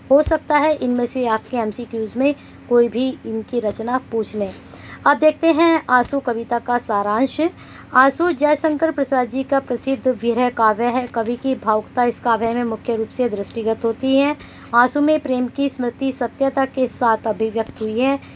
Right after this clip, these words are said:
जीवन में प्रत्येक अभिलाषा को पूरी करने के लिए हमें संघर्ष करना पड़ता है और उसमें असफल होने पर व्यक्ति क्या करता है? चिंता करता है, दुख करता है, संतोष करता है और वह कुंठा से पीड़ित हो जाता है।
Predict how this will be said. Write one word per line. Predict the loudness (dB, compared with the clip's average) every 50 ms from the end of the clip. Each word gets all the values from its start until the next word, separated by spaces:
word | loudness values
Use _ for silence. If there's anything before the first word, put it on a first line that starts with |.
| -20 -16 -14 -12
जीवन | -4 0 0 2 4 4 4
में | 4 2 2 0
प्रत्येक | 0 0 0 0 0 -2 -2 0 0
अभिलाषा | -2 -2 -2 -2 0 -2 -2 -2 -2 -4 -4
को | -2 -2 -2 -2 -2 -4 -10 -18 -20 -20 -20 -6 -2
पूरी | 2 2 4 4 4
करने | 4 2 2 2 2 0
के | 0 -2
लिए | -2 0 0 0 0
हमें | 0 0 -2 -2 -4 -6
संघर्ष | -6 -8 -8 -6 -4 -4 -6 -6
करना | -6 -8 -6 -4 -2 -2 -2
पड़ता | 0 2 0 0 2 2 2 4
है | 4 4 2 0 0 -4 -8 -18 -20 -20 -8 -2
और | 0 0 2 0
उसमें | 0 0 2 2 2 2
असफल | 0 -2 -2 0 -2 -2 -2 0 0 -2
होने | -2 -4 -4 -4 0 2 2 2 2
पर | 2 2 2 2 2 0 -6 -16 -20 -20 -18 -4 0
व्यक्ति | 0 0 0 -2 -4 -6
क्या | -2 2 2 2 4
करता | 2 0 -2 -2 -2 -2 0
है? | 0 0 -2 -6
चिंता | -6 -8 -8 -6 -6 -2 0 0 0
करता | 0 -2 -4 -2 0 0 2
है, | 2 2 0 0 -2
दुख | -6 -6 -2
करता | -2 -2 -2 0 0 0 2
है, | 2 2 0 -2
संतोष | -4 -4 -6 -6 -2 2 2 2 2 2
करता | 0 -2 -2 0 2 2 4
है | 4 4 2 0 -2 -4 -10 -20 -20 -20 -6 0
और | 2 2 4
वह | 4 4 2
कुंठा | 2 2 0 2 2 2 2 2
से | 0 -2 -4
पीड़ित | -4 -4 -4 -4 -4 -4 -6 -8 -6 -2
हो | 2 2 2
जाता | 2 0 -4 -6 -6 -6 -6 -4
है। | -4 -4 -6 -8